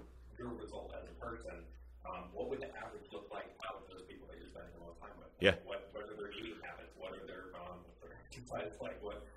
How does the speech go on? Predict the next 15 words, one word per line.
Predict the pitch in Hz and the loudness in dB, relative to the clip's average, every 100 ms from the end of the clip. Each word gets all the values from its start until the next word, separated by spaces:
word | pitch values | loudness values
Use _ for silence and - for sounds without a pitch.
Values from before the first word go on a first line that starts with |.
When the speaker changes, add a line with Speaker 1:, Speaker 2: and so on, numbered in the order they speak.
| - - | -14 -4
Speaker 1:
how, | 117 117 120 117 | 2 4 2 2
how | 117 | 0
do | 120 120 | 0 -2
they | - | -2
talk | - 110 - | 0 -2 -2
with | - - | -8 -10
people | - - | -8 -8
around | - - - | -8 -8 -8
them? | - - - - - - - | -10 -10 -12 -12 -14 -8 8
Speaker 2:
Uh, | 92 - | 8 10
a | 87 | 12
hundred | 110 92 | 12 12
percent. | 90 - 87 - | 12 12 10 12
And | 95 90 | 10 12
so | 110 98 | 12 12